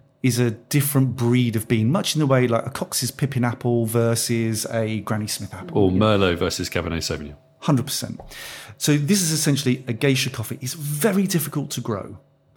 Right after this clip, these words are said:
Speaker 1: It's only grown at very high altitudes.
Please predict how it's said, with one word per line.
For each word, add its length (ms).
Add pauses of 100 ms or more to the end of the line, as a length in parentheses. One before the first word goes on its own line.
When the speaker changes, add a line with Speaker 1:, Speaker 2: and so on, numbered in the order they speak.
(300)
Speaker 1:
It's 460 (200)
only 220
grown 300
at 60
very 380
high 240
altitudes. 840